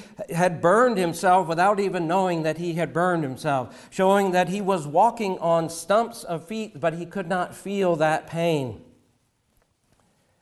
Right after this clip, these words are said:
He was afflicted. He was an outcast. He was separate from his people.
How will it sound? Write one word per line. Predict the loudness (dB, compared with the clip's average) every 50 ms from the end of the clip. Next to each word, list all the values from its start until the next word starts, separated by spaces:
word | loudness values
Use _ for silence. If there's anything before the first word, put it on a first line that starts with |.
| _ _ _ _ _ _ _ _ _ _ _ _ _ _ _ _ _
He | -2 0 0
was | 0 0 -2 -4
afflicted. | -2 0 0 0 0 0 -4 -4 -4 -4 -6 -10 -14 -16 -20 _ _ -2
He | 0 2
was | 2 4 4 4
an | 4 6
outcast. | 6 4 4 2 0 -2 0 0 0 -2 -4 -6 -2 0
He | 2 4
was | 4 4 2 2 -2 -6
separate | -4 0 0 0 0 0 0 0 0 0 -2
from | -2 0 0 0 2 0
his | -2 -4 -4 -6 -8
people. | -10 -8 -8 -6 -2 0 2 2 2 0 -4 -10